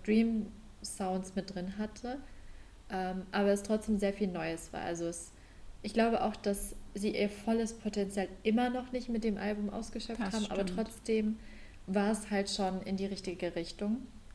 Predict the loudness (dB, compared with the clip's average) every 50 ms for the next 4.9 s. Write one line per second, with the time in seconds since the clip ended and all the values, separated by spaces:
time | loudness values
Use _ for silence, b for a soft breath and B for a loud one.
0 | -6 -2 0 2 2 4 4 4 4 4 4 2 4 4 4 4 2 2 2 0
1 | 0 0 2 2 2 2 2 0 0 0 0 -2 0 2 2 2 2 2 0 -2
2 | -4 -4 -6 -4 0 4 4 6 6 6 6 4 4 2 B B B B B B
3 | B B B 4 4 4 4 6 4 4 4 4 2 2 2 2 2 4 2 4
4 | 4 4 4 4 4 4 4 2 2 2 4 4 4 4 2 2 0